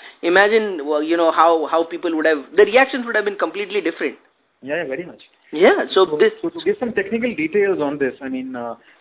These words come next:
Speaker 2: Chrome O S is going to be open source, just like the Google Chrome.
Speaker 1: Okay.
Speaker 2: And, uh, what it does is that it adds a windowing environment on top of the Linu-, Linux kernel.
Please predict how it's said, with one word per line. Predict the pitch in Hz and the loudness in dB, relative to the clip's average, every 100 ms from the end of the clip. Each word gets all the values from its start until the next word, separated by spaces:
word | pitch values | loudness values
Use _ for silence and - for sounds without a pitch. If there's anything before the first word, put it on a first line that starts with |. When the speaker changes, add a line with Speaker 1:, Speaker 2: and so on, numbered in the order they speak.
| - | 2
Speaker 2:
Chrome | 156 190 | 4 6
O | 170 | 6
S | 170 170 | 4 4
is | 185 | 2
going | 151 151 | 2 2
to | 156 | 4
be | 160 | 6
open | 135 170 | 4 2
source, | 165 170 180 | 2 2 2
just | - 139 151 | 0 0 4
like | 147 147 - | 4 4 2
the | 135 127 123 | 4 4 4
Google | 135 151 | 4 4
Chrome. | 139 147 254 - - - | 2 0 -2 -14 -12 -2
Speaker 1:
Okay. | 127 131 | 2 4
Speaker 2:
And, | 127 131 131 131 | 2 0 -4 0
uh, | 131 139 | 0 0
what | - 135 175 220 | -2 2 2 2
it | 185 | 2
does | 160 196 | 2 2
is | 220 | 2
that | 170 175 202 | 2 2 2
it | 175 | 0
adds | 156 156 190 185 | 2 2 2 2
a | |
windowing | 165 151 165 208 226 180 | 2 4 4 4 4 2
environment | 135 123 123 135 180 | 2 2 0 -6 -4
on | 143 160 156 | -2 -2 0
top | 143 | 0
of | 165 160 | 0 0
the | |
Linu-, | 147 147 151 | 0 0 -2
Linux | 135 180 - - | -2 -2 -2 0
kernel. | 127 117 | 0 0